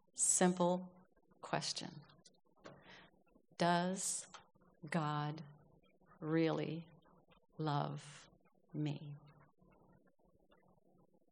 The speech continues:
Can't get any simpler than that. And you know the religious answer, it's a blank, the religious answer is obviously what? Yes.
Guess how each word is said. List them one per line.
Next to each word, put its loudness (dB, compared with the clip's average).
Can't -2
get -2
any 2
simpler 0
than -2
that. -6
And 8
you 10
know 8
the 6
religious 6
answer, 4
it's -6
a -2
blank, 0
the 6
religious 6
answer 4
is 2
obviously 4
what? 2
Yes. 2